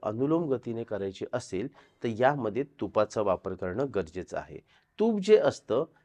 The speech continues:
त्याच्यामध्ये चिमूटभर सैंधवाचा वापर करावा, मिक्स करावं आणि जेवणाच्या मध्यभागी घ्यावं.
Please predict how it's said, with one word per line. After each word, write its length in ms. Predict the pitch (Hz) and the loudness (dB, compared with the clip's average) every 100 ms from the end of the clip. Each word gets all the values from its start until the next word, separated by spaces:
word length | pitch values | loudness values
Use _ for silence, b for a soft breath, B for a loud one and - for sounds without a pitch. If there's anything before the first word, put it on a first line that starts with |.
| b | b
त्याच्यामध्ये 500 | 117 117 143 127 131 | -2 0 0 0 -2
चिमूटभर 720 | 135 - 185 220 202 117 131 | -4 -2 2 4 2 2 0
सैंधवाचा 680 | 156 135 117 117 143 151 151 | 0 0 0 2 0 0 2
वापर 320 | 147 120 131 | 0 2 -2
करावा, 420 | 131 127 98 95 147 _ b b - | -2 -2 -2 -4 -8 _ b b -4
मिक्स 300 | 131 165 - | -4 -4 -4
करावं 440 | 131 107 95 131 - b b - | -2 0 0 -2 -6 b b -2
आणि 200 | 139 196 | 2 2
जेवणाच्या 640 | 135 120 120 131 127 160 | 2 2 4 2 0 0
मध्यभागी 640 | 180 110 95 104 87 87 | 0 0 -2 -2 -4 -6
घ्यावं. 320 | 85 85 67 | -10 -12 -14